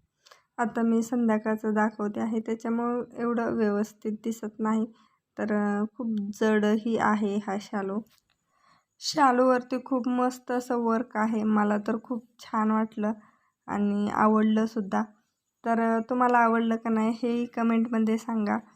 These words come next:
तर, अ, अशा प्रकारे तुमच्याशी बोलत बोलत माझ्या सर्व साड्यांना फॉल लावून झालेला आहे. तर, अ, चला की म्हटलं आजचा व्लॉग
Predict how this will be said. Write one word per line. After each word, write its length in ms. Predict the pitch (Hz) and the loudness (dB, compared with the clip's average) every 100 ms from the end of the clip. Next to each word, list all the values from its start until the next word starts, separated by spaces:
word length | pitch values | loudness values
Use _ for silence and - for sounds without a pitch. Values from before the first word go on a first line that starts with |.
| _ _ _ - | _ _ _ -4
तर, 180 | 214 | 0
अ, 320 | 214 214 220 220 _ _ | 2 2 2 -2 _ _
अशा 280 | 233 226 254 | -6 -4 -4
प्रकारे 500 | 254 226 214 208 214 | -2 -4 -4 -2 -2
तुमच्याशी 560 | 214 220 214 214 - 233 | 0 0 0 -2 -2 -4
बोलत 420 | 214 208 214 214 | 0 2 2 0
बोलत 480 | 208 202 202 208 220 | 0 0 -2 -4 -2
माझ्या 320 | 202 196 208 | -4 -2 -6
सर्व 440 | - - 247 254 | -6 -6 -2 -2
साड्यांना 500 | 254 226 202 202 208 214 - | -2 -4 -4 -2 -2 -2 -4
फॉल 140 | 202 | -4
लावून 440 | 196 196 196 202 208 | -2 -4 -4 0 0
झालेला 520 | 226 196 190 190 190 - | 0 -2 -2 -2 -4 0
आहे. 340 | 202 208 240 - _ _ _ _ _ _ _ _ _ _ - | 0 0 -4 -10 _ _ _ _ _ _ _ _ _ _ -2
तर, 180 | 247 226 | 0 2
अ, 240 | 226 226 226 | 2 0 0
चला 200 | 247 240 | 0 0
की 160 | 240 247 | 0 -2
म्हटलं 500 | 262 247 254 226 214 - | 0 -2 -2 0 0 0
आजचा 500 | 214 214 214 - 233 | 2 2 0 -2 -2
व्लॉग 340 | 233 220 208 | 2 0 0